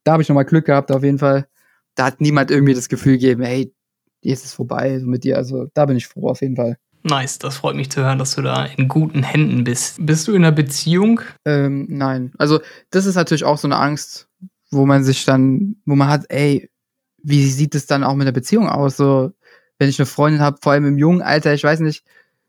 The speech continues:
Speaker 1: vielleicht wenn man älter ist, hab ich in meinem Kopf so,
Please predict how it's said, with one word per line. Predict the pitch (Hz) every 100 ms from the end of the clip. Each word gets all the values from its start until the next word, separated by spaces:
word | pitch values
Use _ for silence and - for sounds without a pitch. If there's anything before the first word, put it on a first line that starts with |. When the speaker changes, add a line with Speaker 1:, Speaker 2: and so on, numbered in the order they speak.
| _
Speaker 1:
vielleicht | - 147 156
wenn | 147
man | 131
älter | - 143 160 151
ist, | 160 160 - - _ _
hab | 143
ich | 147 - - _
in | 147
meinem | 147 139
Kopf | 165 156
so, | - 147